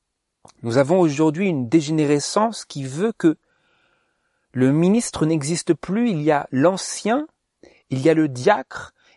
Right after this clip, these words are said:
et il y a le pasteur. Mais la manière dont Dieu a agencé et organisé l'Église, c'était que la personne qui est l'ancien est le ministre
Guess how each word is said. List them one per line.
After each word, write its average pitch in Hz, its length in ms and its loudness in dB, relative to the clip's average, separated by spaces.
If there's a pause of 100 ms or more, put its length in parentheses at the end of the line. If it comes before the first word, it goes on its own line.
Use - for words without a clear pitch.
et 131 80 0
il 135 80 -2
y 156 80 2
a 156 40 4
le 151 120 2
pasteur. 220 880 -2 (1080)
Mais 147 260 2 (1080)
la 131 160 0
manière 190 540 0
dont 135 180 0
Dieu 123 480 -2 (140)
a 123 160 -2 (840)
agencé 202 840 0 (1500)
et - 120 0 (140)
organisé 170 640 2
l'Église, 151 520 -4
c'était - 260 -8
que 127 200 -4 (460)
la 110 160 -6
personne 190 540 -2
qui - 260 -6
est 98 40 -2
l'ancien 139 680 -4 (560)
est 247 220 4
le 175 200 2
ministre 151 640 -4